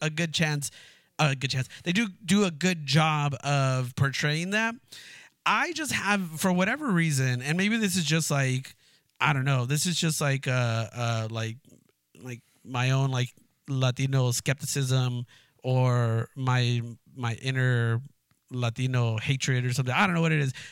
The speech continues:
but I'm always, like, skeptical about, like, Hispanic shows like this, like, where it's, like, predominantly Hispanic, uh, uh, cast and, and, um, when it's, like, based here in L A, I'm very critical when it comes to, like, this sort of show, like,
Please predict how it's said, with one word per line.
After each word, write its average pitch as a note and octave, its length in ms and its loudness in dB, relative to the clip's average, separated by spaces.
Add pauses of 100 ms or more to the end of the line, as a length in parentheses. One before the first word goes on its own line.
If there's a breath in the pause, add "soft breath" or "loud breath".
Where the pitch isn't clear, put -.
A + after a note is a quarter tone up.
but E3+ 120 4
I'm F3 180 2
always, A#3+ 440 0
like, G3 120 2
skeptical G#3 720 -2
about, D3+ 480 2
like, C3+ 240 2 (320)
Hispanic C3+ 560 0 (120)
shows D3 520 -2
like F#3+ 180 -4
this, G#3+ 180 -8
like, D3 120 0
where D3 100 2
it's, C#3+ 100 -2
like, C#3 120 0
predominantly C3 540 0
Hispanic, B2 500 -4 (420 loud breath)
uh, A2+ 540 2 (100)
uh, A2 460 -6
cast D3+ 560 0
and, A#2 340 -4
and, A2+ 400 -4
um, A2 320 -2
when B2+ 140 2
it's, C3 220 0
like, C3+ 220 2 (240 loud breath)
based E3+ 340 2
here F#3 100 4
in D#3+ 60 2
L D3+ 240 2
A, E3+ 180 4
I'm F3 180 0
very F3+ 520 0
critical C#3+ 420 0
when B2 140 -2
it B2+ 60 -6
comes C3 220 -2
to, B2+ 80 -8
like, A#2 200 -4
this B2 160 -2
sort A#2+ 400 -4 (160)
of B2 260 -4
show, B2 420 0
like, A#2 360 -2